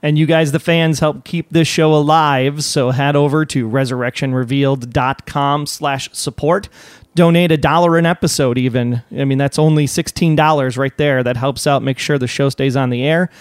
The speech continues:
And, of course, leave a great five-star written review in iTunes at resurrection revealed dot com slash iTunes.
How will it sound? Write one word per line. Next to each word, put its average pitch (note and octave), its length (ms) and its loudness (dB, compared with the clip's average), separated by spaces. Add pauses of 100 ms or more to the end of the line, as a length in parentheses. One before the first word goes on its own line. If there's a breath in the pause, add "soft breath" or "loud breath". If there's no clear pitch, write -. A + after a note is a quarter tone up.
(260 loud breath)
And, E3+ 140 2
of C#3+ 80 -2
course, D#3 260 2
leave D3 140 0
a C3 40 -4
great C3+ 220 -2
five-star C3 560 0
written C3+ 240 -2
review B2+ 340 0
in C3+ 100 0
iTunes E3 680 -2 (100)
at A2 200 -8
resurrection A#2+ 520 -4
revealed B2+ 360 -2
dot B2+ 200 -2
com D3 300 -2
slash D#3 280 -2
iTunes. D#3+ 680 -4